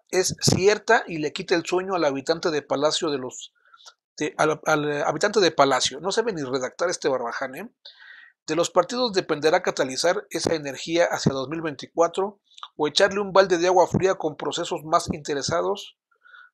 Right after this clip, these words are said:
ah, en preservar cotos de poder y postergar, perdón, y proteger militancias que en encontrar cantidades ganadoras, candidatos ganadores".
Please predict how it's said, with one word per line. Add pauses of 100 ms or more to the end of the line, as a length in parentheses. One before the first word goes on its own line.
ah,
en
preservar
cotos
de
poder
y
postergar, (420)
perdón,
y
proteger
militancias (420)
que
en
encontrar
cantidades
ganadoras,
candidatos
ganadores".